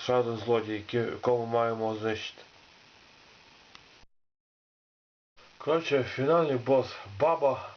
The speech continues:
вона тікає до вертольота, нам, на нас, на нас насилає своїх поплічників, і ми,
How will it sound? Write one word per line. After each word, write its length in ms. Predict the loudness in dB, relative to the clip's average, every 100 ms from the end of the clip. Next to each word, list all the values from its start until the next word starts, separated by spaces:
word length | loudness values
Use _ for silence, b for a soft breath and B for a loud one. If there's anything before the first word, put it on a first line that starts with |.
| -12
вона 240 | -2 2 2
тікає 520 | 0 2 4 6 4
до 160 | 2 0
вертольота, 640 | 0 0 2 2 2 2
нам, 160 | 2 0 B B B B B
на 60 | 2
нас, 360 | 2 2 -4 -16 B B B B B B B -4
на 80 | 2
нас 220 | 2 2
насилає 600 | -2 0 2 4 4 2
своїх 680 | -2 -2 0 2 0 -4 -8
поплічників, 840 | -6 -4 0 0 0 -2 0 0 0
і 60 |
ми, 280 | 2 4 2